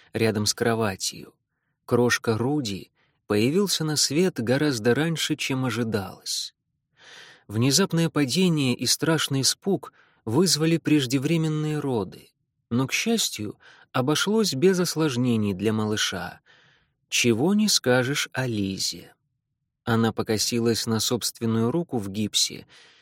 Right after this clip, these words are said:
и прислушалась к больничному шуму, писку аппаратуры, звяканью инструментов, шагам. Во время родов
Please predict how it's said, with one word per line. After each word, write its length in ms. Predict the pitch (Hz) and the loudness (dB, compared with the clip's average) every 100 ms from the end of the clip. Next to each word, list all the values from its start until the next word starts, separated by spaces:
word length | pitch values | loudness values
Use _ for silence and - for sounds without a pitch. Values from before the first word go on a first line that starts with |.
| _ | _
и 120 | 170 202 | -2 0
прислушалась 760 | 185 165 - 180 - 165 160 | 0 0 2 0 2 2 2
к 80 | 113 | 2
больничному 640 | 107 131 147 143 - 135 139 | 0 0 0 -2 -2 -2 -2
шуму, 540 | - 117 95 92 - _ _ _ _ | -2 -2 -4 -8 -18 _ _ _ _
писку 340 | 127 120 - 117 | 0 0 4 4
аппаратуры, 760 | 104 110 107 - 170 160 147 - _ - | 4 2 0 2 2 4 2 -2 _ -6
звяканью 640 | 107 113 131 127 117 113 | -2 2 2 2 2 2
инструментов, 920 | 107 - 110 110 147 160 - 156 - - | 0 -2 -2 0 0 -2 -2 -6 -6 -8
шагам. 680 | - 131 117 107 95 - _ _ _ _ _ _ - - | -4 -2 -4 -6 -8 -14 _ _ _ _ _ _ -20 -18
Во 160 | - 113 | -2 0
время 360 | 101 117 117 113 | 2 4 4 4
родов 460 | 139 143 98 - | 4 2 2 -2